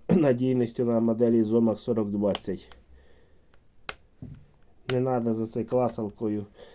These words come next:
так особо гратися, як вона з часом вилітає на щілях.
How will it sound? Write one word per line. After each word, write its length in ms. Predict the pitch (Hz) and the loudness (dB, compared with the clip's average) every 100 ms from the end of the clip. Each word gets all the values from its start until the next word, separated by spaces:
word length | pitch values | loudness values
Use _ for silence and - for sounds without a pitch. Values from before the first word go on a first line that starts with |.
| - - - _ | -20 -20 -20 _
так 240 | 120 117 | -4 -2
особо 400 | 117 - 113 113 | -6 -2 -2 0
гратися, 520 | 107 131 117 - 113 - - - | 0 0 0 -6 -10 -10 -20 -10
як 220 | 117 110 | -6 -4
вона 220 | 120 117 | -2 -4
з 100 | 107 | -4
часом 380 | - 113 - 113 | -2 -2 -2 -4
вилітає 460 | 113 110 107 107 101 | -2 0 0 -2 -2
на 120 | 104 101 | -2 -6
щілях. 600 | - 110 101 98 - | -6 -2 -2 -2 -6